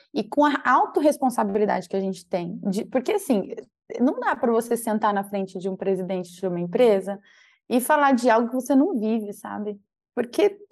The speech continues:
aquilo cai por terra muito rapidamente. E a gente tem responsabilidade sobre muita gente, né? Porque a gente acaba impactando, imagina, se a gente tá ali fazendo um trabalho com um board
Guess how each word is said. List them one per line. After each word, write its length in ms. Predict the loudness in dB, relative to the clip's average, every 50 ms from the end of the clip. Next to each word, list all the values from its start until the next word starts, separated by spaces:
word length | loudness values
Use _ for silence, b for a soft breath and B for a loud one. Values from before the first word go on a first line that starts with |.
| -6 -4
aquilo 340 | -4 -4 -2 2 4 4 4
cai 160 | 4 2 0 0
por 160 | 0 -2 -2
terra 400 | 0 0 0 0 2 0 0 2 4
muito 460 | 6 6 6 6 4 2 0 -4 -2
rapidamente. 840 | 0 0 0 0 0 -2 0 2 2 0 0 0 -4 -6 -10 -16 -20 B B B B B B B B 0
E 80 | 2
a 60 | 4 4
gente 240 | 4 2 0 0
tem 160 | 2 4 6 6
responsabilidade 920 | 4 2 2 0 -2 -2 0 0 0 0 0 0 0 0 0 -2 -2 -2
sobre 260 | -2 -2 -2 0 0
muita 440 | 2 2 2 2 0 0 0 -2 -2
gente, 420 | -2 -2 -2 -2 -2 -2 -4 -8
né? 100 | -10 -8
Porque 220 | -10 -10 -8 -4
a 40 | -2 -2
gente 180 | -2 -2 -4
acaba 260 | -8 -8 -6 -6 -4
impactando, 540 | -4 -4 -2 -4 -4 -4 _ -10 -8 -6 -2
imagina, 420 | 0 0 0 0 -2 -4 -8 -10 -14 b b b b b b b b b _
se 120 | _ -6 -4
a 100 | 0 0
gente 200 | 0 0 0 -2
tá 180 | -4 -2 0
ali 200 | 0 0 0 -4
fazendo 300 | -4 -6 -6 -4 -4 -4
um 20 | -4
trabalho 380 | -4 -4 -2 -2 -2 -4 -4
com 180 | -6 -6 -6 -4
um 100 | -2 -2
board 560 | -2 -2 -4 -4 -6 -8 -10 -12 -12 -14 -14